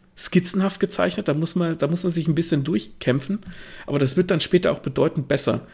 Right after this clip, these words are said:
Ja, also die, die macht dann auch solche Geschichten wie, ähm, die entsprechenden Schüler müssen sich dann in ihrem Habitat einmal in der Woche aufhalten. Keine Ahnung,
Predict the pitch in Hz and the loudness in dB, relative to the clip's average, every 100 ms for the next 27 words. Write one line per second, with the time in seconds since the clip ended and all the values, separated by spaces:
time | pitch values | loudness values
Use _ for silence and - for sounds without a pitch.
0 | - - - _ - - 139 151 - - | -20 -20 -20 _ 0 4 4 2 -2 -2
1 | 139 135 151 139 - 143 135 - 165 139 | 0 2 0 -4 0 2 2 0 -2 0
2 | 139 - 147 151 - - 175 165 139 143 | -4 -2 -4 -4 -2 -2 -2 -2 -2 0
3 | 156 - 135 139 139 - - - - - | 0 0 0 0 -4 -18 -20 -20 -20 -8
4 | 143 139 135 135 - - - 131 - - | -2 2 2 0 -4 -20 -6 -4 -4 2
5 | 214 170 151 143 139 135 131 123 131 - | 2 4 0 2 2 2 2 0 -6 -20
6 | _ _ _ _ _ - - - 156 160 | _ _ _ _ _ -20 -12 -4 0 2
7 | 175 170 - 160 151 160 143 135 - 160 | 4 2 0 -2 0 0 2 0 0 -2
8 | 139 131 135 139 - 143 165 - 170 165 | 0 0 0 -2 -2 -2 -2 0 2 2
9 | 160 160 - - 160 - - _ - 147 | 2 0 -4 -2 -2 -2 -16 _ -2 0
10 | 156 170 165 - - 131 135 151 156 | 2 2 0 -4 -4 -2 -2 -2 -4